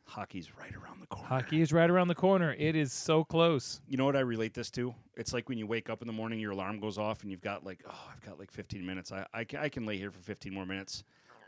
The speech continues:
Speaker 1: That's what this time of year is like for me for hockey. I'm like,
Speaker 2: Yeah.
Speaker 1: "I've only got fifteen more minutes." It just happens to be another month,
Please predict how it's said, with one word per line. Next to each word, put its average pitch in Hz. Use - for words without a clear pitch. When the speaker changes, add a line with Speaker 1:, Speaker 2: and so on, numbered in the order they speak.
Speaker 1:
That's 135
what 143
this 139
time 127
of 110
year 113
is 95
like 101
for 107
me 98
for 90
hockey. 90
I'm -
like, 135
Speaker 2:
Yeah. 120
Speaker 1:
"I've 95
only 101
got 90
fifteen 98
more 90
minutes." 87
It -
just -
happens 95
to 98
be 90
another 90
month, 87